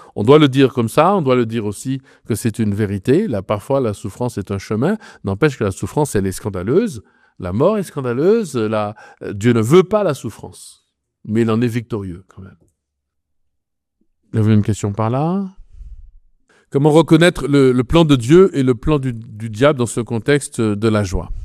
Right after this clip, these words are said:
Alors, le diable, justement, bonne question, c'est vraiment un imitateur. Et il peut imiter.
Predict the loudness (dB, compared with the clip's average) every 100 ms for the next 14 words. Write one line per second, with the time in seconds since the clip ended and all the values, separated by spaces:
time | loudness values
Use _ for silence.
0 | -12 -6 -2 -2 2 2 2 -4 -2 0
1 | 2 2 0 -2 -4 -4 -6 -2 -2 -2
2 | -4 -6 -2 2 2 2 2 0 -2 2
3 | 4 4 0 -6 -20 -20 -18 -4 -2 0
4 | 2 2 2 2 6 6 4 2 2 2